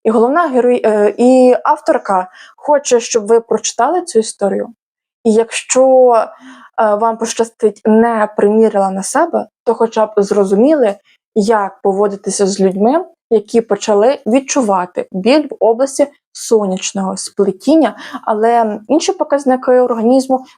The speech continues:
не показують якихось критичних станів. Психосоматика, е, і відчутна в цьому романі, е, психо-,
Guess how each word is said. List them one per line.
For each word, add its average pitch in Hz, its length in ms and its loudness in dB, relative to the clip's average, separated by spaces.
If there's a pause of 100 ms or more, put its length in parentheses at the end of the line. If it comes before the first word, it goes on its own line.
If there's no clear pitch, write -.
не 302 80 0
показують 233 580 -4
якихось 208 420 -4 (180)
критичних 214 640 -4
станів. 202 400 -4 (480)
Психосоматика, 226 1400 -2 (380)
е, 196 300 2
і 202 260 0
відчутна 220 600 0
в 202 80 -6
цьому 208 380 -2
романі, 196 600 0
е, 196 760 -4
психо-, 269 640 0